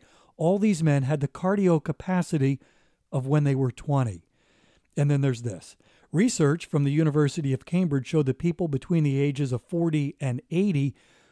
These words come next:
who increased their physical activity to one hundred and fifty minutes a week were twenty-four percent less likely to die during the study period than those who did no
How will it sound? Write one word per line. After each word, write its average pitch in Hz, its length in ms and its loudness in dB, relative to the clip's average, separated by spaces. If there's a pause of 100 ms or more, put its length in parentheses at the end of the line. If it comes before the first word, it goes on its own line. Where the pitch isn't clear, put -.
who 143 200 0
increased 170 520 2
their 135 160 2
physical 170 460 0
activity 143 520 0
to 131 280 -4
one 143 260 0
hundred 170 300 2
and 143 160 2
fifty 170 280 -2
minutes 139 300 0
a 139 60 -4
week 156 320 0 (520)
were 139 80 -6
twenty-four 180 640 0
percent 143 420 0 (340)
less 147 420 -2
likely 139 480 0
to - 140 -4
die 143 420 2 (360)
during 160 280 4
the 131 80 2
study 190 380 0
period 127 520 -2 (380)
than 143 140 2
those 135 340 2
who 139 140 0
did 123 380 -2 (320)
no 123 460 -2